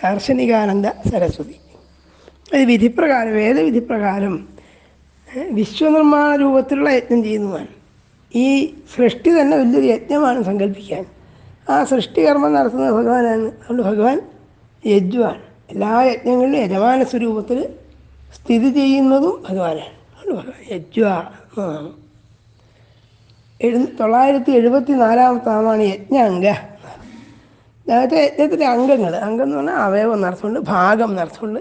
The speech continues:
യജ്ഞത്തിൻ്റെ ഭാഗങ്ങളായ എന്തൊക്കെ കർമ്മങ്ങളുള്ളതൊക്കെ ഭഗവാൻ തന്നെ. അഥവാ ഭഗവാന്റെ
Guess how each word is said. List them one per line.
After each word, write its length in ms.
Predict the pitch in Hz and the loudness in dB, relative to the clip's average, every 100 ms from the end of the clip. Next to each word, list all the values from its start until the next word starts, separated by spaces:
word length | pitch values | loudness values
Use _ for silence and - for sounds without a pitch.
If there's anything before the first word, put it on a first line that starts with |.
| 196 | -8
യജ്ഞത്തിൻ്റെ 480 | 202 254 247 269 247 | -2 -2 -2 0 0
ഭാഗങ്ങളായ 580 | 214 226 233 226 208 | 2 0 0 0 0
എന്തൊക്കെ 320 | 196 202 220 220 | 0 -2 -4 -4
കർമ്മങ്ങളുള്ളതൊക്കെ 880 | 170 185 202 190 175 175 269 320 - - _ _ _ _ _ _ _ _ _ 247 | -4 -2 -4 -4 -6 -4 -4 -4 -10 -20 _ _ _ _ _ _ _ _ _ 0
ഭഗവാൻ 360 | 269 302 294 | 2 2 2
തന്നെ. 340 | 233 202 - - - _ _ _ _ 262 | 0 -2 -6 -14 -20 _ _ _ _ 2
അഥവാ 200 | 254 247 | 4 4
ഭഗവാന്റെ 840 | 220 226 294 311 320 320 311 - | 2 4 4 4 4 4 2 -2